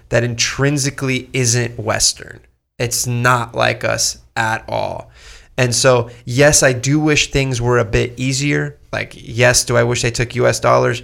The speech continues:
Yes. Do I wish they had Facebook and Instagram so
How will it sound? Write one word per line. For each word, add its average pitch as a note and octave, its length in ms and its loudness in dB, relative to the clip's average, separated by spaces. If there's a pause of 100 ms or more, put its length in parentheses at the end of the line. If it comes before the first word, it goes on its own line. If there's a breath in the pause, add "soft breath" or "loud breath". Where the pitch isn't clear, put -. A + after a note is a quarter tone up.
Yes. - 420 -4 (340 soft breath)
Do B2 160 2
I B2 120 8
wish B2 480 2
they A#2+ 80 0
had B2 140 2
Facebook B2 440 -2
and B2 100 -2
Instagram B2 720 -2
so A2+ 520 2